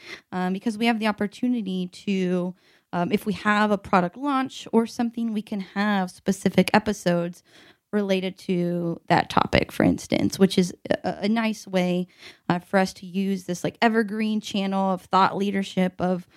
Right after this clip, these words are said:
just inspiration and tips and tricks, um, to kind of help us align to our vision and values at Salesforce.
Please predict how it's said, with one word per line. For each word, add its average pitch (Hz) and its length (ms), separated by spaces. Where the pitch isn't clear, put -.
just 220 240
inspiration 196 880
and 175 140
tips - 260
and 175 100
tricks, - 440
um, 180 260
to 180 580
kind 196 120
of 190 80
help 208 140
us 202 160
align 180 320
to 185 120
our 180 160
vision 180 440
and 185 120
values 190 500
at 220 120
Salesforce. - 680